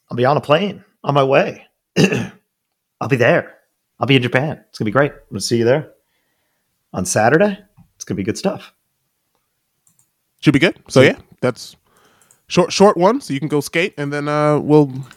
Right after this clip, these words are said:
Speaker 2: what? This po-, podcast is on hiatus for at least a m-, what, three
Speaker 1: Be a
Speaker 2: weeks, a
Speaker 1: month.
Speaker 2: month?
Speaker 1: Be, uh, four weeks. Next time we record, we'll probably be on the twenty, to, like, the twenty-first, twenty-second, something like that.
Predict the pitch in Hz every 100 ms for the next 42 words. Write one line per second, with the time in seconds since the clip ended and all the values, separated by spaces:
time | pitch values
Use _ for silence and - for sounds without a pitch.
0 | - 143 120 - 110 113 - 151 135 -
1 | 127 123 117 123 113 117 120 117 127 135
2 | 123 - 117 117 117 127 - 117 110 110
3 | 113 _ - 107 - - 113 117 127 131
4 | 196 135 202 - - _ _ _ - 139
5 | 139 139 135 180 185 240 240 - - 185
6 | - 156 156 165 156 185 202 185 185 180
7 | 180 180 180 180 170 - 180 170 - -
8 | - - - - - 110 120 - - -
9 | - 120 - - - 120 113 135 190 190
10 | - 123 123 156 220 -